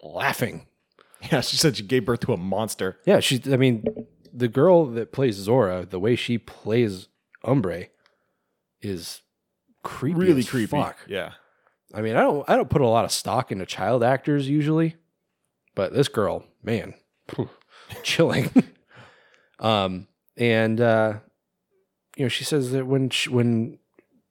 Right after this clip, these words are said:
Speaker 1: she gave birth to Jason and Red was giving birth to Pluto, she had, they had to cut Pluto out of her.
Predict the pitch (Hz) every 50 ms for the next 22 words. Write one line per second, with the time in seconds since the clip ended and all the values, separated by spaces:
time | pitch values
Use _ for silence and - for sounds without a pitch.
0 | _ _ _ _ _ _ _ _ _ _ _ _ _ _ _ - - 131 120 120
1 | 127 120 110 104 123 127 127 120 - - 120 107 107 127 135 175 175 - - 85
2 | 80 82 - _ _ _ _ _ _ _ - - 101 98 95 101 101 101 101 104
3 | 98 95 110 104 101 104 98 95 110 104 104 - - - 98 - - - - 175
4 | 196 170 - 120 - - - _ _ _ _ _ _ _ _ _ - - 101 85
5 | 78 101 95 90 - - - 101 107 92 120 113 95 90 - _ _ _ - -
6 | - 147 131 - _ - - - 131 120 113 110 113 - 113 143 147 117 - -
7 | 92 85